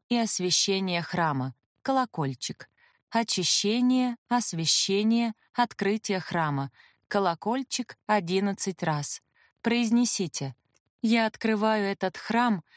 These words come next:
дабы призвать великую богиню Гекату, владычицу трех миров, хранительницу ключей,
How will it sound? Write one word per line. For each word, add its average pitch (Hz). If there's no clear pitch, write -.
дабы 202
призвать 214
великую 208
богиню 190
Гекату, 180
владычицу 214
трех 214
миров, 196
хранительницу 220
ключей, 220